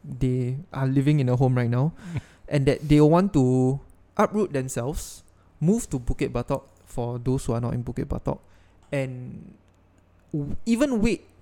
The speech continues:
Speaker 1: three years
Speaker 2: Right.
Speaker 1: for this, um, for this block of flats to be constructed and go into an entirely new environment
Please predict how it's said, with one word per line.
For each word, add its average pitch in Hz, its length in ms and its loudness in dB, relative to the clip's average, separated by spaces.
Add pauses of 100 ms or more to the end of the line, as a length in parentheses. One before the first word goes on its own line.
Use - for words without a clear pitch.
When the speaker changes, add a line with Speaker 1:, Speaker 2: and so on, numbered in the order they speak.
Speaker 1:
three 202 220 -4
years 151 640 -4
Speaker 2:
Right. 104 180 -6 (220)
Speaker 1:
for 156 200 2
this, - 880 -2
um, 127 380 -2
for - 200 -2
this - 480 -2 (640)
block 156 260 4
of 135 120 2
flats - 360 -2
to 135 140 -2
be 120 380 -4
constructed - 600 -2 (520)
and 135 400 -4
go 214 260 4
into 135 380 0
an 127 160 0
entirely 170 560 0
new 180 220 4
environment 127 800 -4